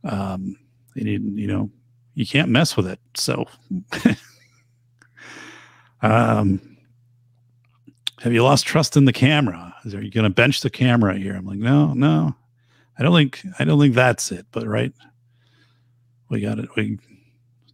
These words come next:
we've got things going on, but I think the fact that it's still, we're still on, Despite all, it's all the hacking attempts, right? It's a denial of service coming out from, uh, multiple countries t-, trying to sh-,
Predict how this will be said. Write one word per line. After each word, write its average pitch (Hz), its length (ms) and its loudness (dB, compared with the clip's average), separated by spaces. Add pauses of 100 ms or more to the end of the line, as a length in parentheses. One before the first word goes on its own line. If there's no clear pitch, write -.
we've 107 280 -8
got 135 260 0
things 160 640 0 (640)
going 143 300 6
on, 113 280 0
but 95 140 -6
I 104 80 -8
think 113 160 -2
the 107 60 -14
fact 131 400 0
that 123 180 -4
it's 113 180 -4
still, 143 640 2 (1160)
we're - 60 -18
still 147 380 0
on, 104 460 2 (540)
Despite - 380 0
all, 143 300 0
it's 120 160 -6
all 170 200 4
the 143 180 0
hacking 143 580 0
attempts, - 460 -2
right? 117 180 0
It's 101 180 -4
a 101 80 -6
denial 117 420 2
of 101 60 0
service 120 460 2
coming 98 320 0
out 95 200 -6 (880)
from, 101 340 -6
uh, 95 100 -6
multiple 127 360 0
countries 147 500 -2
t-, 117 140 -8
trying - 260 -6
to 139 60 -2
sh-, - 140 -8